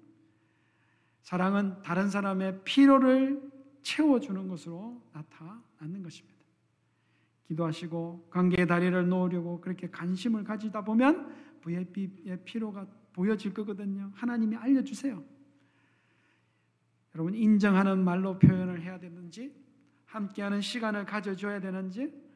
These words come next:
어떤 모양으로든지 섬기거나 봉사를 통해서 줘야 될지, 아니면 선물을 준비하는 것들로 인해서 사랑을 나타낼 수 있게 될 줄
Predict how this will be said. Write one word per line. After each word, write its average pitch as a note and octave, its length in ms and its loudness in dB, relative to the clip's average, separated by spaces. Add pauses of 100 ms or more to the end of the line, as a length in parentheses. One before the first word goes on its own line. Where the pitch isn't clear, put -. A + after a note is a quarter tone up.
(280)
어떤 A#3 340 -4
모양으로든지 G3+ 1000 -2
섬기거나 F#3+ 800 -8
봉사를 G#3 540 -2
통해서 G#3+ 800 -6 (280)
줘야 G3 340 2
될지, F#3+ 580 2 (280)
아니면 G#3 580 0 (380)
선물을 F3+ 520 0
준비하는 D#3 520 -10
것들로 D3+ 760 -8
인해서 E3 580 0 (240)
사랑을 D#3+ 420 -10
나타낼 D#3+ 400 -8
수 G3+ 420 -6 (260)
있게 D3+ 240 -14
될 C#3 180 -12
줄 F3+ 260 -10